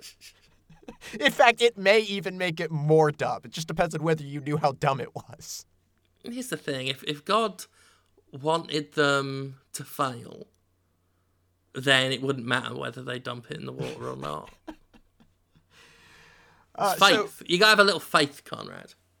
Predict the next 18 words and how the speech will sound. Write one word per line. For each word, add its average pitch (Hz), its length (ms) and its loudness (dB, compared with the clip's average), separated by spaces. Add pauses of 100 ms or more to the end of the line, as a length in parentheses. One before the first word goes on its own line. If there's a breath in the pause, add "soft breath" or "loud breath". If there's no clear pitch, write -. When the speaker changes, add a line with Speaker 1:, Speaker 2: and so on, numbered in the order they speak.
(320)
Speaker 1:
So - 260 4
Mark's 277 340 8
sister 233 460 2
takes - 560 -4
his 185 220 -6
phone 190 300 4
from 175 300 2
him, 180 240 -2
and 156 140 0
he's 190 300 -8
then 180 160 -4
dragged 196 680 0
into 240 380 -8
the 175 80 -2
pond 175 500 4
to 143 100 -8
be 107 180 -8
baptized. 123 880 2